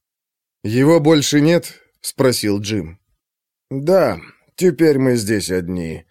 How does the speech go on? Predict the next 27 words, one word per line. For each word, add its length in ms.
что 240
неплохо. 680
Я 320
по 160
тысяче 480
раз 220
в 60
секунду 560
отключал 640
тех 260
громил, 500
а 120
он 220
снова 460
переводил 540
их 180
в 100
режим 480
«убивай 640
все 260
подряд». 560
Тереза 400
поднесла 580
к 140
глазам 560
сжатые 500
кулаки. 560